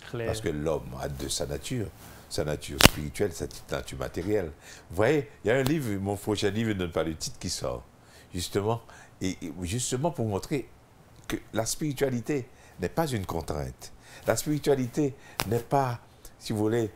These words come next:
Speaker 2: une sorte de punition. La, la spiritualité n'est pas quelque chose qu'il faut faire, par exemple, justement pour demander,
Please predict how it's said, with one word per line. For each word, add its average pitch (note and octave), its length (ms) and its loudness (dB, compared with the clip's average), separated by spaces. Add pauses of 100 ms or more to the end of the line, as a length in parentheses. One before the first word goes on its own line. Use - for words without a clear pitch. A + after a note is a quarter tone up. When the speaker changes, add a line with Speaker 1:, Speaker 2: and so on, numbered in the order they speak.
(140)
Speaker 2:
une G#2 60 -6
sorte G2+ 220 0
de F2 80 0
punition. F2+ 680 -2 (360)
La, F#2 100 4 (320)
la A2+ 100 2
spiritualité B2+ 800 0 (220)
n'est G#2 60 0
pas B2+ 100 2
quelque B2 260 0
chose D3 380 0 (180)
qu'il A2 140 0
faut G2+ 160 4
faire, B2 180 2 (360)
par G2+ 100 4
exemple, F#2+ 260 2
justement F#2+ 400 -2
pour G#2 140 -2
demander, F2+ 480 0